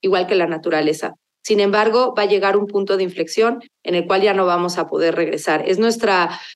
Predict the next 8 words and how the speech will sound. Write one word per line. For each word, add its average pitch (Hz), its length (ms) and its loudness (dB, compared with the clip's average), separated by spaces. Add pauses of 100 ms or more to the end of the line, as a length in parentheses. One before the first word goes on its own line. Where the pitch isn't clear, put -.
(120)
eh, 170 600 4
responsabilidad 180 1080 0
ética 240 580 0 (300)
el, 175 500 2 (140)
as-, 185 420 -2
al 180 200 0
ser 226 280 4
una, 202 540 0